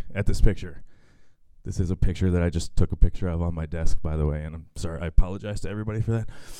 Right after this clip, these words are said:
Uh, but for twenty years, it, it has been a, a moment that I can point back to and say, um, "Was that the end of the line? Did I, did I arrive and now I just coast the last sixty or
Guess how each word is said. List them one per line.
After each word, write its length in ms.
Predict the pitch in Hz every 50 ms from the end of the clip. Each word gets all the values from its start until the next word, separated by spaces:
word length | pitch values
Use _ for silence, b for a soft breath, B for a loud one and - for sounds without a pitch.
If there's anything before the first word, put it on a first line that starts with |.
| B B B B B _ _ _ - - - - - - - - -
Uh, 80 | 165 160
but 140 | 202 196 202
for 80 | 208
twenty 240 | - - 220 208 214
years, 200 | 208 170 131 135
it, 200 | 147 170 170 156
it 80 | 165 165
has 160 | 170 143 123
been 180 | 135 165 170
a, 180 | 165 143 135 127 123
a 80 | 131
moment 320 | 131 135 131 131 127 110 -
that 120 | 127 120
I 120 | 127 123 120
can 200 | - 135 123 107
point 260 | 104 113 117 104 -
back 240 | 113 107 98 - -
to 340 | - 117 104 92 92 107 - -
and 200 | 113 131 123 -
say, 380 | - 131 104 104 95 85 80 b b b b b b b b
um, 500 | 101 107 107 101 101 95 90 90 90 85 - - -
"Was 160 | - 101 95 -
that 160 | 113 107 -
the 100 | 110 117
end 100 | 117 107
of 60 | 90
the 80 | 101 101
line? 600 | 104 117 127 143 151 160 165 160 143 - - -
Did 140 | - 92 104
I, 160 | 104 98 92
did 140 | 85 95 92
I 100 | 92 85
arrive 420 | 90 98 104 110 123 123 127 110
and 80 | 107 101
now 160 | 98 95 92
I 80 | 90 82
just 300 | 95 95 - - - - -
coast 480 | - - 110 110 107 - - - - -
the 80 | 95
last 420 | 98 101 104 98 - - - - -
sixty 520 | - - 98 92 - - - 98 92 92 92
or 180 | 92 90 90